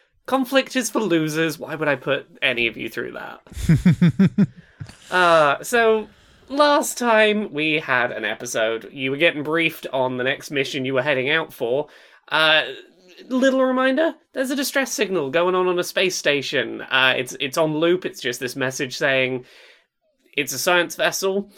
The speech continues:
Uh, the crew have been incapacitated. Approach with caution." Uh, and you are, unless you have anything you want to do before heading off, re-, it is time for you to head off for a mission.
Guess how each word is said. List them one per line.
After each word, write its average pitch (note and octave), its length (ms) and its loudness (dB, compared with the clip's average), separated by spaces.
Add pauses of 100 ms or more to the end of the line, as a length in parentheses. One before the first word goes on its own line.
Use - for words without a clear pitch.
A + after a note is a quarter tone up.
(340)
Uh, B2+ 200 -2
the B2+ 100 -8
crew D3+ 220 0
have D3 140 0
been D3 140 0
incapacitated. D#3 1000 -2
Approach D3 420 -2
with D3+ 200 -2
caution." A#2+ 580 -2 (240)
Uh, A2 380 -2
and A2+ 420 -6
you D#3+ 400 -2
are, F3 560 0 (240)
unless B2 260 -6
you C3+ 100 -4
have C3+ 260 -2
anything C3 400 -4
you C3 120 -6
want C#3 300 -6
to E3+ 80 -16
do D#3 240 -2
before F3+ 300 -2
heading F#3+ 280 0
off, G#3 460 -4 (1040)
re-, D3 640 0
it D3+ 380 2
is D3+ 200 -4
time F3 220 -6
for G3+ 80 -8
you G#3 80 0
to G#3 100 6
head A3+ 140 4
off B3 160 -2
for C4+ 140 -4
a - 20 0
mission. D#3 480 -4